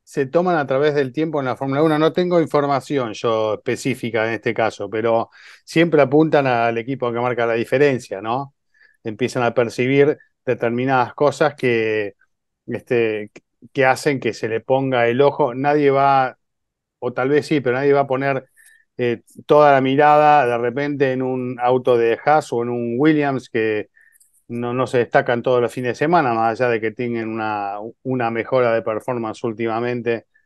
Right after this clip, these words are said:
sobre todo en Williams. Siempre la mirada va a los equipos fuertes en lo que marcan la diferencia y sobre todo ahora Red Bull,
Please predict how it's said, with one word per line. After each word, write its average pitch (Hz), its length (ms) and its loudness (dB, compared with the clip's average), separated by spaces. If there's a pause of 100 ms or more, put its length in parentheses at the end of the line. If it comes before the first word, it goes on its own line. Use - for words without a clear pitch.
(240)
sobre 117 320 -2
todo 117 380 0
en 113 160 -6
Williams. 101 400 -8
Siempre 131 280 -2
la 117 120 0
mirada 127 340 2
va 127 140 4
a 135 40 4
los 120 200 -2
equipos 117 420 -6
fuertes 139 300 0
en 110 80 -4
lo 110 100 -6
que 117 100 -4
marcan 120 240 -4
la 120 60 -2
diferencia 131 480 -2
y - 20 -4
sobre 113 220 0
todo 123 200 0
ahora 120 200 0
Red 135 180 0
Bull, 156 320 4